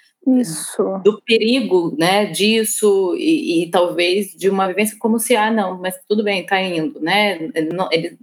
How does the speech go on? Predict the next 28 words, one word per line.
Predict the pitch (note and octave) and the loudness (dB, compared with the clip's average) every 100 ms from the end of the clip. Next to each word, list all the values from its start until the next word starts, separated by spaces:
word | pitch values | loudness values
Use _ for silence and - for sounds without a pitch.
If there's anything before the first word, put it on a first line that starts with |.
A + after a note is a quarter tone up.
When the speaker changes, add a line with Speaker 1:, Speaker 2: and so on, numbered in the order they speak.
| - | -8
Speaker 2:
talvez | - E3 F3+ F#3+ - - | 0 0 2 -2 -6 -8
é, | - F3+ - | -2 0 0
é | E3+ | 2
vulnerável | G#3+ G3+ G3 G#3+ A#3+ | 2 2 2 2 2
até, | A3 A3 A3+ G3+ | 0 2 0 0
né, | G3 A#3 G#3 - | 0 0 -2 -6
em | F#3 | -4
relação | G3 G3 G#3+ | -2 0 -2
a | |
toda | G#3+ A3+ A#3 | 0 2 4
essa | A#3+ A#3+ | 2 0
possibilidade | A#3+ A3+ G#3 G#3+ G#3 A3 G#3+ | -2 -2 0 2 2 2 0
de | A#3 | -2
cuidado, | - B3 G#3+ G#3+ A3+ E3+ | -2 0 2 2 0 -4
porque | E3 E3 - E3 E3 - _ _ _ _ | -4 -6 -2 -2 -2 -10 _ _ _ _
nem, | E3 E3+ G3 G#3 E3 C#3+ | -4 -2 -2 -4 -8 -12
né, | D#3+ F3+ G#3 F#3+ E3 | -6 -2 0 0 -2
conseguem, | - E3+ - F3 E3+ F3+ F3 F3 | -6 -8 -6 -4 -2 -4 -6 -4
acho | E3 E3 - | -4 -4 -2
que, | F3 E3 _ - _ _ _ | -2 -4 _ -20 _ _ _
é, | D3 C#3+ C#3 C3 C3 B2+ | -4 -4 -2 -2 -4 -4
mensurar, | C#3+ D#3+ F#3 - F#3 C3 D3 F3+ | -2 0 -2 -2 0 0 0 0
às | D3+ | -2
vezes, | D#3 D#3+ D#3+ - D3+ - | -2 0 0 -2 -4 -4
enfim, | E3 - D3+ C#3 C3+ | -6 -6 -4 -4 -4
fica | - - E3+ | -6 -8 -4
muito | D#3+ E3 F3 | -4 -4 -8
difícil. | F3 G3 - F#3+ F#3 - - | -10 -10 -6 -6 -6 -10 -14